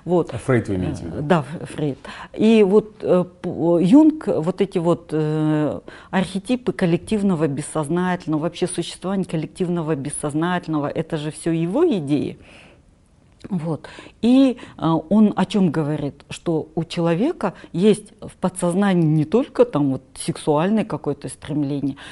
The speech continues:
Speaker 1: но и, э, мифологические образы — это архетипы, которые свойственны человеку. Это какие-то структуры, например, Великая Мать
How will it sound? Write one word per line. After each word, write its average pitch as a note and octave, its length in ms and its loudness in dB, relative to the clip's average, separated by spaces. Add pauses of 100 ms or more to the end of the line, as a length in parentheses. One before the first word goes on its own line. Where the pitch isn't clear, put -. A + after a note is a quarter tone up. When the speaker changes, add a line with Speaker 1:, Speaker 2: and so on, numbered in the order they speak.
(140)
Speaker 1:
но G3 380 0 (120)
и, G3 320 0 (320)
э, A#2 220 -10
мифологические F#3 1000 2
образы — G#3 760 2
это - 240 -4
архетипы, F3 640 -6
которые F3 560 -4 (420)
свойственны D#3+ 800 2
человеку. C#3+ 840 -6
Это E3+ 160 -2
какие-то F#3+ 420 -2
структуры, G3 840 -2 (300)
например, F3 440 -2
Великая E3 500 -2
Мать D3+ 540 -2